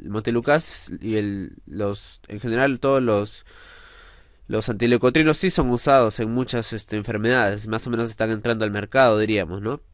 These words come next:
Imagínense ustedes, pues, pero si ese es el caso de ellos, ¿qué será, pues, en el caso de los medicamentos inmunomoduladores, ¿no? Que son todavía, pues, mucho más,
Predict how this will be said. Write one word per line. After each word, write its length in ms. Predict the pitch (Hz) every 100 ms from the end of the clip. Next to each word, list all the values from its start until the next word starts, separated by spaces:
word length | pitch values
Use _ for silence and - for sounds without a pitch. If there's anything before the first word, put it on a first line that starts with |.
| -
Imagínense 500 | 120 120 180 175 170
ustedes, 360 | 143 - 151 151
pues, 300 | - 143 147
pero 260 | - 120 117
si 540 | - 107 101 98 80 - - - _ - -
ese 260 | - 139 147
es 120 | 135
el 80 | 117
caso 320 | 139 147 156
de 80 | 147
ellos, 280 | 123 131 - - - - -
¿qué 160 | - 156
será, 300 | 151 131 127
pues, 180 | 131 131
en 80 | 117
el 140 | 104
caso 360 | 113 123 131 117
de 280 | 117 117
los 340 | 120 107 - - - - 120 -
medicamentos 800 | 110 107 110 107 123 120 123 -
inmunomoduladores, 1000 | 117 110 127 123 110 101 98 117 101 95
¿no? 180 | 104 117
Que 120 | 101
son 280 | 98 113 113
todavía, 360 | 107 104 113 110
pues, 180 | 117
mucho 300 | 120 110 107
más, 400 | 95 104 107 -